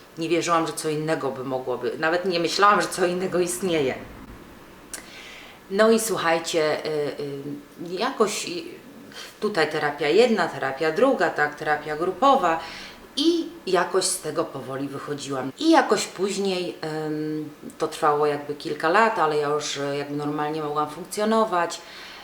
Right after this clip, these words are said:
em, mogłam normalnie,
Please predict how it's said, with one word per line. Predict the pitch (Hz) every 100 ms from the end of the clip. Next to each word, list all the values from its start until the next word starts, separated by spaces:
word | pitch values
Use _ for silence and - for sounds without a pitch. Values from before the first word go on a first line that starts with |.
| -
em, | 147 143 143 143 143 139 143 120 - - - - - -
mogłam | 151 156 139 139 143
normalnie, | 135 143 135 139 135